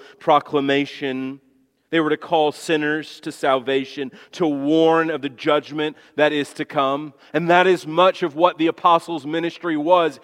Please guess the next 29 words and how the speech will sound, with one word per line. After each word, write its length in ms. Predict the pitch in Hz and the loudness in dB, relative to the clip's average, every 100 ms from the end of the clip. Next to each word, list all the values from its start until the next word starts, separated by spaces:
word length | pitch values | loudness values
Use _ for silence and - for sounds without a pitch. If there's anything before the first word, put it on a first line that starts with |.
| - | -12
in 220 | - 185 165 | -4 -4 -4
Jerusalem, 720 | 160 165 165 156 156 143 123 - | -2 0 0 -2 -6 -6 -8 -12
in 220 | - 180 | -4 -4
Solomon's 560 | 175 - 170 170 160 151 | -2 2 2 2 0 -8
portico, 580 | - 170 160 147 151 135 - - | -8 -4 -4 -4 -4 -4 -8 -6
and 240 | 170 165 | -4 -4
throughout 640 | 175 175 - 160 175 170 139 | -4 -4 0 2 2 0 -2
the, 240 | 160 151 _ _ _ _ _ - | -2 -2 _ _ _ _ _ -12
the 80 | 143 | -4
Roman 420 | 151 151 143 139 | -4 -2 -4 -4
world 520 | 139 143 127 110 113 | -2 -2 -2 -6 -8
as 180 | 139 131 | -8 -6
they 140 | 147 143 | -4 -6
proclaimed 640 | - 156 131 - 151 143 | -4 -6 -6 -6 -6 -6
Christ 640 | - 165 156 170 - - _ _ - | -6 -2 0 -2 -6 -16 _ _ -10
and 220 | 147 143 | -8 -8
him 520 | 120 147 143 135 131 _ _ _ _ | -8 -8 -6 -8 -12 _ _ _ _
crucified. 760 | - 120 - 104 101 82 82 87 _ _ _ _ _ _ _ _ _ _ _ _ - | -14 -14 -14 -18 -18 -20 _ _ _ _ _ _ _ _ _ _ _ _ _ _ -2
And 60 | |
this 160 | 180 - | -2 0
passage 420 | 196 202 196 175 | 2 2 2 -6
this 180 | 170 - | -8 -4
morning 280 | 190 180 165 | 0 0 0
reminds 560 | 165 165 180 190 165 | 0 2 2 0 -2
us 140 | 170 - | -6 -6
that 220 | 170 131 | -10 -4
God 540 | 156 185 185 160 147 | 2 4 4 2 -2
is 180 | 151 160 | -4 -8
sovereign 920 | - - 185 175 160 131 120 104 98 | -8 -4 2 2 0 -4 -12 -14 -20